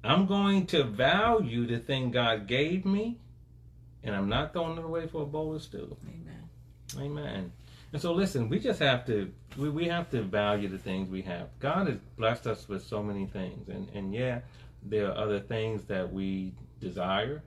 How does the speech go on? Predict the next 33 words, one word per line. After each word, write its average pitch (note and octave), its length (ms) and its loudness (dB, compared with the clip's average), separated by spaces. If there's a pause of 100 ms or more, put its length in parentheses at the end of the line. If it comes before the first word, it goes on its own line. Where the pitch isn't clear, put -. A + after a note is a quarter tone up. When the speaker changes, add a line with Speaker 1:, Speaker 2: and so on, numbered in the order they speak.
Speaker 1:
Amen. G2+ 460 -2
And, F2+ 420 -8
and, F#2+ 180 -10 (100)
and, F2 340 -10
and F#2 280 -12
I'm F#2 160 -8
praying G2 400 -4
that F#2 140 -6
God F#2+ 280 -4
will F#2+ 100 -4
bless F#2+ 340 -6
you A2 80 -8
with G#2+ 160 -6
those B2 240 -2
things. D#3 400 -4 (480)
And F#2+ 420 -2
there F#2+ 220 -2
are F#2 40 -4
things G#2 340 -4
that F#2 180 -8
you're F2+ 300 -4 (440)
believing A2+ 440 0
God A#2+ 340 0
for, C#3+ 220 -2
and G#2+ 80 -4
I'm F2+ 160 -4
praying G2 380 -4
that F#2 120 -4
he F#2 160 -4
will F2+ 180 -6
answer G#2+ 340 -6
those G2 220 -6
prayers. C#3+ 400 -6